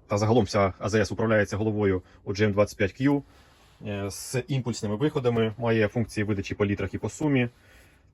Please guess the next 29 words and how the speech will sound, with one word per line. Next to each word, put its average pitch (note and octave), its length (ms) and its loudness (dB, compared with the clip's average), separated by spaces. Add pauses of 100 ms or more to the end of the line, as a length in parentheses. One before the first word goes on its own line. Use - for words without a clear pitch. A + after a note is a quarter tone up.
(400)
Точність, D#3+ 680 2 (560)
максимальна C3 640 6
практичність C#3 760 0 (680)
і C3 300 4
зручність A2+ 560 0
використання, G#2 540 2
отак F#2+ 180 0
би F#2+ 80 0
я F#2+ 60 0
його F#2+ 120 0
описав. F#2+ 340 -8 (440)
Виставили A2+ 360 2
літраж, F#3 280 2
старт - 320 2
і A2 120 -4
пішли A2+ 240 -6
собі F#2+ 160 -8
працювати. - 420 -12 (1500)
Плюс D3+ 400 8
цього C3+ 240 6
насоса C3+ 380 6
буде A#2+ 260 6
то, - 140 2
щ-, - 320 -4
те, C#3+ 100 6
що - 140 0
я B2+ 140 8
відмічую, A2 480 2
це A2 340 6